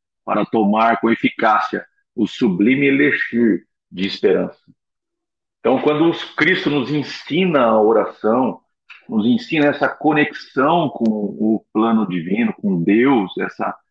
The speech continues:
essa reconexão com Deus através da oração, é nossa postura mental.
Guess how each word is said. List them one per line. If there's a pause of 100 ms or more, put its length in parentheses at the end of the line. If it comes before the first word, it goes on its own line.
(240)
essa
reconexão
com
Deus
através
da
oração, (280)
é
nossa
postura
mental.